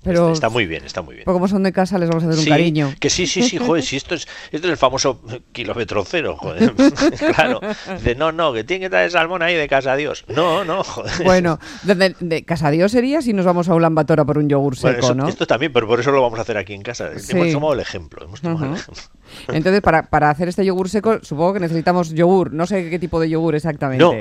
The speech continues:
Speaker 2: o sea, ya sabes que en este programa, siempre lo más fácil, lo más fácil posible y que quede resultón. Pues
Speaker 1: Sí.
Speaker 2: esto, nos vamos y cogemos,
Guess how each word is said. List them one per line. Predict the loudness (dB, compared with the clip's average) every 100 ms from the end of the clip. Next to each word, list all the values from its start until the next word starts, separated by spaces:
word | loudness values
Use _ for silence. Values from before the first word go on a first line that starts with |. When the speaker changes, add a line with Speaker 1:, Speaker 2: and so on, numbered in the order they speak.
| -6
Speaker 2:
o | -4
sea, | -4 -4
ya | 0 2
sabes | 2 0
que | -4
en | -4
este | -6
programa, | -6 -4 -6 -8
siempre | -4
lo | 0 0
más | -2 -6
fácil, | -10 -12 -16 -14
lo | -6
más | -4 -4
fácil | -6 -8 -6
posible | -6 -6 -6 -4 -6 -10 -14
y | -14
que | -10 -8
quede | -4 -2 -2 -6 -10
resultón. | -10 -8 -10 -8 -10 -12 _ -8
Pues | -4 -2
Speaker 1:
Sí. |
Speaker 2:
esto, | -4 -12 -12
nos | -10 -4
vamos | -2 -2
y | -4 -6
cogemos, | -8 -8 -8